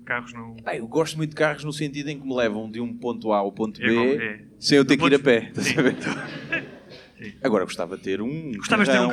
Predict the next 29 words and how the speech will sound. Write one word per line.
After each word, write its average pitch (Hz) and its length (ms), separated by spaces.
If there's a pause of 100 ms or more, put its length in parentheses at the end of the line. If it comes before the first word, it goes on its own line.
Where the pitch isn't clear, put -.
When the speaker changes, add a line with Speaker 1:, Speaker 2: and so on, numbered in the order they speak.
(140)
Speaker 1:
carro, - 60
tipo, 143 220
se - 100
tivesses - 680 (180)
Speaker 2:
Não, 123 160
Speaker 1:
gostavas 185 240
de - 60
ter - 20
um 127 40
Speaker 2:
gostaria. 151 180
Speaker 1:
Ferrari? 156 400 (1160)
Speaker 2:
Gostava 120 240
de 120 60
ter 135 60
o 123 80
dinheiro 127 260
para 175 120
comprar 185 200
um 190 60
Ferrari. 151 440
Speaker 1:
É. 98 140 (600)
Speaker 2:
Não 131 220
comprei, 104 300
epá, - 200 (160)
não, 85 500
dificilmente 95 680
teria. 90 240
É 98 40
muito, 101 720